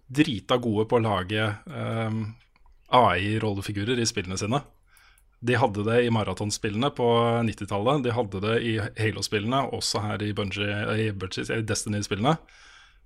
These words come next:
Ehm, Rasputin er en utrolig, utrolig kul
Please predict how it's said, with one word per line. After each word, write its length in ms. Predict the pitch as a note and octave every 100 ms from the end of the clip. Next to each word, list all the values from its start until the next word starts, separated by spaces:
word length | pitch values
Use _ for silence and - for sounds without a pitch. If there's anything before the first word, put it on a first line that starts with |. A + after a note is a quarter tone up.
| -
Ehm, 840 | A2 A2 A2 G#2+ A2 A2 A2 A2+ - - - _ _ - -
Rasputin 440 | A#2+ A#2 F#2+ C3
er 220 | F#2+ G2
en 100 | A2
utrolig, 640 | - - - G2 F#2 C3+ -
utrolig 380 | - G2 G2 A2
kul 380 | A2 G2+ A2+